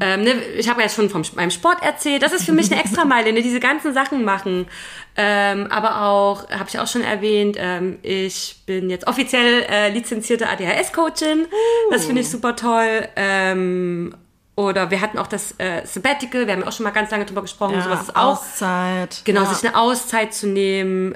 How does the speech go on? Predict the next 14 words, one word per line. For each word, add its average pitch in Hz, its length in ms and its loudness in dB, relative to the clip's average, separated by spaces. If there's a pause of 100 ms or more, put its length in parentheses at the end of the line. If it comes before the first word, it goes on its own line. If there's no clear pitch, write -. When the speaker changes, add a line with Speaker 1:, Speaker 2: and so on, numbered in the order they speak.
Speaker 1:
ähm, 180 400 0
oder 185 180 2
ehrenamtlich 196 540 -2
arbeiten, 214 880 2
ne, 202 100 -2
sowas 190 240 -4
habe 190 140 -2
ich, - 180 -10
Speaker 2:
Ja. 196 320 0
Speaker 1:
äh, 208 60 -6
auch 311 120 0
schon 262 220 -2
gemacht. 240 420 2
Ich 202 420 -4